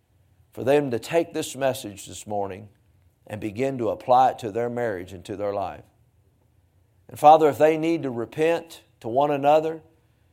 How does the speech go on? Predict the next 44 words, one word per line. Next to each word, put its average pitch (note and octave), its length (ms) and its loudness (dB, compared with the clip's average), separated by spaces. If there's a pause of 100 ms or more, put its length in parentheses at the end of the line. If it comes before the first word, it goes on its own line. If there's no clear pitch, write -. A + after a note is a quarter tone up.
(160)
and A2 100 -18
Father, C#3+ 300 8
I C#3+ 160 10
just D3 280 -2
pray D3 240 6
that A#2 180 -6
they C3 140 2
will, B2+ 300 -4
that G2+ 160 -12
they C#3 160 2
will B2 200 -4
just A#2 280 -10
take D3+ 240 -2
the A2+ 80 -10
time C#3 400 -4
today C3+ 580 -2 (1600)
to A#2 120 -8
repent C#3 720 -6 (2000)
and B2 180 -4
to A2 80 -6
tell D3+ 340 2
the, C3+ 140 -2
one C#3 300 0
another C3 460 0
that A#2+ 160 -4
maybe D3+ 260 0
I C#3+ 80 6
haven't C#3 300 0
been C3+ 160 -10
caring C3+ 400 -6
for A2 180 -10
you A2 140 -10
the G#2+ 100 -8
way A2 180 0
I G#2 100 2
should - 120 -14
have G2+ 100 -14
been G#2 160 -14
caring G#2+ 340 -6
for G2 120 -14
you, F#2+ 160 -12
listening G2 540 -12
to G2 120 -14
you. E2+ 280 -14